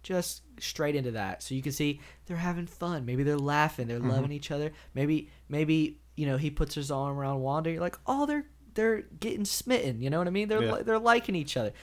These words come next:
Speaker 1: Instead, we got this weird, like, s-, throw it in your face. They're trying to love each other. You know, it's like,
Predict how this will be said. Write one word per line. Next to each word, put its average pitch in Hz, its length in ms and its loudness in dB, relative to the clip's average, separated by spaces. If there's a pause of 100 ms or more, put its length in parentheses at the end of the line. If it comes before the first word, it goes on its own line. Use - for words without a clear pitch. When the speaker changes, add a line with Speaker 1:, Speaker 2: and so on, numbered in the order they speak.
(120)
Speaker 1:
Instead, 170 320 6
we 175 80 8
got 151 200 6
this 131 160 0
weird, 139 360 4
like, 117 180 2
s-, - 200 -12
throw 127 420 4
it 160 60 8
in 170 120 4
your 170 100 4
face. 156 580 4 (760)
They're 123 160 4
trying 135 280 0
to 147 60 4
love 131 180 2
each - 180 -6
other. 98 320 -8
You 127 100 -4
know, 120 100 -4
it's - 160 -8
like, 95 140 -10